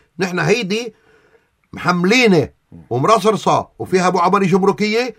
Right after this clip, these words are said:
شوفيرها مسؤول عنها. إذا كبشت شاحنة بتركيا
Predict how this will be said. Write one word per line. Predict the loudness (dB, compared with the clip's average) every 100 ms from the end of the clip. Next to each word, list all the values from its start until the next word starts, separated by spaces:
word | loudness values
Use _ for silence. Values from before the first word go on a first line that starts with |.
| _ _ _ _
شوفيرها | -6 -4 -2 0 0
مسؤول | -2 -2 0
عنها. | 2 2 -2
إذا | -4 -6
كبشت | -2 -2 -2 -4
شاحنة | -4 -2 -2
بتركيا | -2 -6 -4 -2 -2